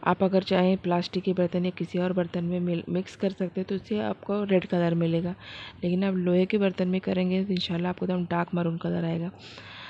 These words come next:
तो आप कोई भी बर्तन ले लीजिएगा जो आपके पास है लोहे का, तो उसमें मिक्स करिएगा। मिक्स करने के बाद अब इसको हम रखेंगे ड्राई रिलीज होने के लिए। तकरीबन आप, मैं ये रात में बना रही हूँ, फिर सुबह में इंशाल्लाह लगाएंगे।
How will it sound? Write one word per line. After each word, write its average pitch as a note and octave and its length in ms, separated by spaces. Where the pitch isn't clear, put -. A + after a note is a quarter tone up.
तो F3+ 240
आप - 280
कोई G3+ 160
भी A3+ 100
बर्तन F#3+ 340
ले F#3 180
लीजिएगा F3+ 360
जो F3+ 140
आपके F3 220
पास F3+ 340
है F#3 100
लोहे F3+ 300
का, G3+ 180
तो - 60
उसमें F#3 240
मिक्स F3 240
करिएगा। F3 540
मिक्स F3 180
करने F3+ 320
के F3 100
बाद F3+ 260
अब F3+ 80
इसको F#3 220
हम F#3+ 100
रखेंगे F#3 440
ड्राई E3+ 200
रिलीज E3+ 340
होने F3 180
के F3 120
लिए। F3+ 120
तकरीबन G3+ 460
आप, G3 360
मैं F#3+ 180
ये G3 260
रात F3+ 280
में F#3 100
बना F3 240
रही E3+ 160
हूँ, A#3 180
फिर G3+ 100
सुबह F#3 320
में A3+ 280
इंशाल्लाह F3+ 380
लगाएंगे। E3+ 500